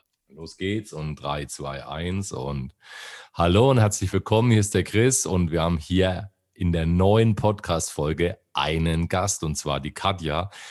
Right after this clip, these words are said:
Und da freue ich mich jetzt ganz, ganz riesig drauf. Die Katja auch schon. Also ihr könnt sie jetzt gerade nicht sehen, aber ich kann sie sehen und sie ist schon voller Vorfreude auf <laughs> dieses Gespräch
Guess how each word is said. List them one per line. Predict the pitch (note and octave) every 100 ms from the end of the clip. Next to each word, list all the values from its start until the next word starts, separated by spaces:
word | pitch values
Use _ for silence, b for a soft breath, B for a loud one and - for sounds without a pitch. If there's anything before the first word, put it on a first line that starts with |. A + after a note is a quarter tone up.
| B
Und | D#2
da | D#2
freue | - D#2 F#2+
ich | F#2+
mich | F#2 F2+
jetzt | E2+ -
ganz, | F2 G#2 G2+
ganz | F#2+ F2+ F#2 -
riesig | F2+ F2+ F#2 -
drauf. | D2 E2 G2
Die | A2
Katja | - D#2+ D#2+ E2 D#2
auch | D2+ F#2+ G2+
schon. | - G2+ G#2
Also | E2
ihr | D2+ D2
könnt | - E2 D#2
sie | E2+
jetzt | -
gerade | D2+ C#2+
nicht | D#2 -
sehen, | D#2+ D2+
aber | C#2 C2+ -
ich | B2+
kann | - D#2 D2+
sie | D2+
sehen | - D#2 E2+ F#2
und | E2
sie | - E2 B B B
ist | G2 -
schon | G2+ G2+
voller | - C3 B2+ A#2+
Vorfreude | - G#2 A2+ A2+ F2+ F2+ F2 E2+
auf | F2 G2
<laughs> | -
dieses | A#2+ - - B2 -
Gespräch | G2+ A2 - - D2+ D2+ E2 F2+ F#2+